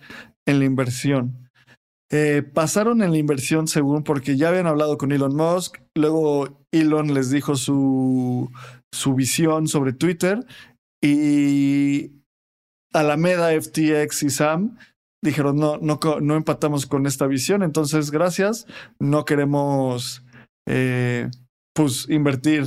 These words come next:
o apoyarte en esta compra". Y luego dice Sam Bankman-Fried, "Si quisiéramos hacer redes sociales basadas en blockchain o blockchain,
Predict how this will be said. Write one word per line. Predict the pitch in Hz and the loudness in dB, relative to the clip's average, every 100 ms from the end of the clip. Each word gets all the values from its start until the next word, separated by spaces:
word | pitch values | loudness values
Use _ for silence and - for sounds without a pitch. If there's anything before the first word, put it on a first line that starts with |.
| 135 | -2
o | 143 | -2
apoyarte | 139 139 139 147 131 147 | 0 0 0 0 0 -2
en | 139 | -2
esta | 127 139 | -2 -2
compra". | 143 135 131 127 - - - - - _ _ _ | 0 -2 -2 -8 -10 -16 -18 -20 -20 _ _ _
Y | 143 165 160 160 156 156 | 2 4 4 4 4 2
luego | 160 190 196 | 2 2 0
dice | 185 175 165 156 - _ | 0 0 0 -2 -8 _
Sam | - - 165 156 | -6 0 0 2
Bankman-Fried, | 151 143 139 135 143 139 - | 0 0 -2 0 0 0 -2
"Si | - - 156 | -4 -2 0
quisiéramos | 165 151 226 214 220 196 180 190 - - | -2 -2 0 2 2 2 0 -2 -8 -6
hacer | - 143 135 156 151 147 160 - - - - - | -2 0 2 2 2 -2 -8 -18 -20 -18 -12 -4
redes | 143 156 160 | 0 2 0
sociales | 143 156 151 139 | 0 0 0 0
basadas | 131 147 139 | -2 -2 0
en | 139 131 | -2 0
blockchain | 143 143 - 156 175 214 _ - - | 0 0 0 0 0 -4 _ -20 -4
o | 147 | -2
blockchain, | 131 151 160 - 160 151 151 | 2 2 0 0 0 0 -2